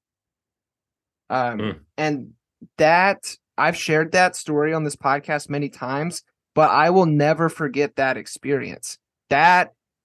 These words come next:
Speaker 1: shifted something in me, um, brought me into the story of, um, s-, things I didn't even have, have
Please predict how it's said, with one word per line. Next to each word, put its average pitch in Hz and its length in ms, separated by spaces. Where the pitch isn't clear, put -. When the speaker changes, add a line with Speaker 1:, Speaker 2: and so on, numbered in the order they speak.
Speaker 1:
shifted 185 640
something 151 460
in 127 320
me, 143 560
um, 123 420
brought 156 280
me 156 300
into 170 240
the 139 80
story 143 720
of, 131 400
um, 113 480
s-, - 280
things 196 300
I 196 100
didn't 196 180
even 190 100
have, 165 340
have 151 360